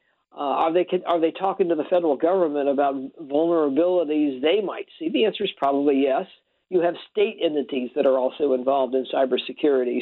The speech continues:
So it's, the key is getting, is continuing to keep people informed and their systems up to speed. Because let me tell you, these hackers are so good, they'll, they'll go day and night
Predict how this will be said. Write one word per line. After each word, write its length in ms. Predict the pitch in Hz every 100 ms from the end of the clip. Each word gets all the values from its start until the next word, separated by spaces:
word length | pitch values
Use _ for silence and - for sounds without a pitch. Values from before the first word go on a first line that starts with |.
| -
So 220 | 185 165 - _ _ _ -
it's, 180 | 185 -
the 80 | 196 190 -
key 300 | 285 269 208
is 80 | 147 -
getting, 480 | 190 175 165 160 -
is 140 | 175 170
continuing 500 | 151 214 214 196 165
to 80 |
keep 240 | 143 165 156
people 460 | 185 180 143 135 _ _ _ -
informed 760 | 220 240 - 175 160 156 147 - _
and 140 | 156 151
their 120 | 139 -
systems 400 | 202 - 160 139
up 140 | 143 -
to 80 | 143 -
speed. 440 | 240 202 135 - _ _ _
Because 240 | 175 185 -
let 120 | 220
me 80 | 240 -
tell 160 | 220
you, 140 | 160 151
these 160 | 196 -
hackers 480 | 208 196 151 139 - - _ _
are 140 | 147 - -
so 160 | 208
good, 420 | 170 196 151 143 - _ _
they'll, 280 | - 208 220 - -
they'll 180 | 180 180
go 220 | 170 147 -
day 260 | 202 214 196
and 140 | 170
night 300 | 180 131